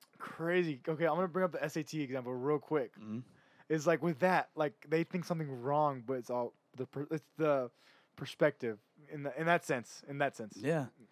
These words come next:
Speaker 1: You know, where
Speaker 2: But that's their perspective
Speaker 1: <laughs> Yeah.
Speaker 2: because
Speaker 1: It's
Speaker 2: that's,
Speaker 1: so
Speaker 2: that's what
Speaker 1: crazy.
Speaker 2: they
Speaker 1: Yeah, yeah,
Speaker 2: grew
Speaker 1: right.
Speaker 2: up
Speaker 1: That's what I'm
Speaker 2: with.
Speaker 1: saying.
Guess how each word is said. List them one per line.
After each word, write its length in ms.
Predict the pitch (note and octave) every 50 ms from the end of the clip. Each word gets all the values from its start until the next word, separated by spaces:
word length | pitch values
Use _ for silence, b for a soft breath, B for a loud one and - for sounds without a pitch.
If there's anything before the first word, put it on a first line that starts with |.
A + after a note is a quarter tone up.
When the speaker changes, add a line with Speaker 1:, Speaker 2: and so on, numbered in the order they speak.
| _
Speaker 1:
You 80 | D3 D3+
know, 160 | D3 C#3+ C#3+
where 140 | C#3 C3+ C3+
Speaker 2:
But 140 | C3 B2+ B2
that's 260 | C3+ C3 B2+ - - - -
their 220 | - G#2+ B2 D3+ E3
perspective 640 | - - D3 B2+ - C3+ C#3 C#3+ B2+ - - C3+
Speaker 1:
<laughs> 20 | G#3+
Yeah. 40 | G3
Speaker 2:
because 200 | A2+ - B2 A#2
Speaker 1:
It's 80 | - F#3
Speaker 2:
that's, 100 | F3 -
Speaker 1:
so 100 | G3+ F#3
Speaker 2:
that's 120 | E3+ - F#3+
what 60 | F#3
Speaker 1:
crazy. 200 | G#3 G#3+ E3+ E3+
Speaker 2:
they 40 | G#3
Speaker 1:
Yeah, 60 | A#3+ A#3+
yeah, 60 | B3
Speaker 2:
grew 80 | B3 C4
Speaker 1:
right. 40 | C#4
Speaker 2:
up 40 | C#4 C4
Speaker 1:
That's 100 | B3 C4+
what 40 | -
I'm 0 |
Speaker 2:
with. 60 | A#3+
Speaker 1:
saying. 160 | B3 G#3 E3